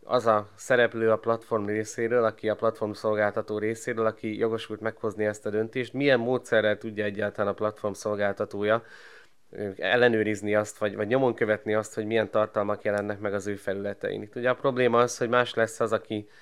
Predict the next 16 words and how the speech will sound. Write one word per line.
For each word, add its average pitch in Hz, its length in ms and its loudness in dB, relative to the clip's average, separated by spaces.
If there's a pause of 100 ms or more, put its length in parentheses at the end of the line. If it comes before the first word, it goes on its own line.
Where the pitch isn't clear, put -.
(480)
aki 104 480 -6
megfogalmazza 131 760 2
az, 123 160 0
azt 113 260 -4
az 120 100 -4
adott 123 240 -2
tartalmat, 127 460 0
adott 117 240 2
esetben 110 340 0
lehet, 110 180 4
hogy 107 100 -4
anon-, 110 280 2
anonim 113 360 2
módon 101 380 -4
teszi 101 340 -6
a, 98 280 -4